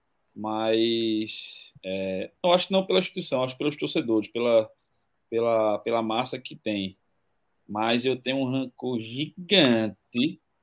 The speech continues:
desse time chamado Paysandu. Dá até um ranço, às vezes, de falar. Por isso que eu até falei que o, o Vitória subiria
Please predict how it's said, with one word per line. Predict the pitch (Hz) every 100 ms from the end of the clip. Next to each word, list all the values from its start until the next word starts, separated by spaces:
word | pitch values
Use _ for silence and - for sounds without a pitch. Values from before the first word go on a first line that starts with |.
| _ _ _ -
desse | 120 123 135 -
time | 131
chamado | 127 127 127 127 -
Paysandu. | 123 123 147 123 95 98 _ _ _ _ _ _ _ - - - - -
Dá | - 120
até | 131 - 175
um | 208
ranço, | 147 165 196 190 185
às | 151
vezes, | 156 175 160
de | 165
falar. | - 185 147 131 117 104 -
Por | -
isso | 147 147
que | 165
eu |
até | 160 156
falei | 156 180 147 139 147 156 165 -
que | - 151 147
o, | 139 131 113
o | 123
Vitória | 131 127 127 135
subiria | - 135 127 123 135 143